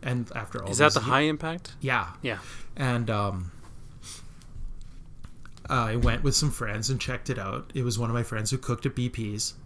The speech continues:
Speaker 1: and he ended up being really good friends with the guy who was kinda, like, the main guy at the time, the main babyface, the,
Speaker 2: Mm-hmm.
Speaker 1: um,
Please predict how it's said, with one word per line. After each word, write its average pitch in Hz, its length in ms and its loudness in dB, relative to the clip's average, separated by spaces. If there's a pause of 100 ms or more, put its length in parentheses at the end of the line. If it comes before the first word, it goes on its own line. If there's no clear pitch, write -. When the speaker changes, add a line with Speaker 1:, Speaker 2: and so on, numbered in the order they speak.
(380)
Speaker 1:
and 117 220 2
he 117 160 2
ended 113 180 0
up 107 100 -4
being 107 200 0
really 107 200 0
good 117 140 -2
friends 104 300 -4
with - 80 -8
the 120 60 -2
guy 101 240 -2
who 107 100 -2
was 104 100 0
kinda, 104 300 -4
like, 101 160 -2 (120)
the 120 80 -2
main 98 240 -4
guy 117 280 -2
at 123 80 -2
the 117 80 -6
time, 101 260 -4
the 101 100 -2
main 101 360 -4 (120)
babyface, 117 680 -2
the, 98 180 -4 (100)
Speaker 2:
Mm-hmm. - 1000 -2
Speaker 1:
um, - 460 -8